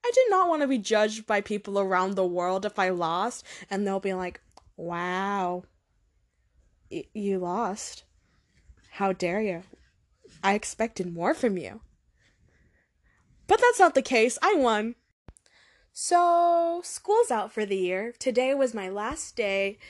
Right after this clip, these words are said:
because I was special, and, uh, my last day was a Thursday instead of a Friday, like everyone else.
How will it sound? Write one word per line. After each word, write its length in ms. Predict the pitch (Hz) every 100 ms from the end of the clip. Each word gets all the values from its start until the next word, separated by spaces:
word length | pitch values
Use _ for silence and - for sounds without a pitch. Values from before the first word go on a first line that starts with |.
| - - _
because 720 | - 208 - 220 214 208 208 - _ _ _ _ _ _ - -
I 160 | 202
was 200 | 220 226
special, 560 | - 196 190 196 185 185
and, 420 | 180 175 170 170 - -
uh, 140 | 185
my 160 | 185 175
last 260 | 175 190
day 140 | - 196
was 100 | 196
a 140 | 190
Thursday 680 | 190 165 165 165 165 170 180
instead 340 | 175 175 - 175
of 100 | 175
a 80 | 180
Friday, 540 | 170 156 151 120 -
like 160 | 170 175
everyone 400 | 170 175 170 170
else. 320 | 101 -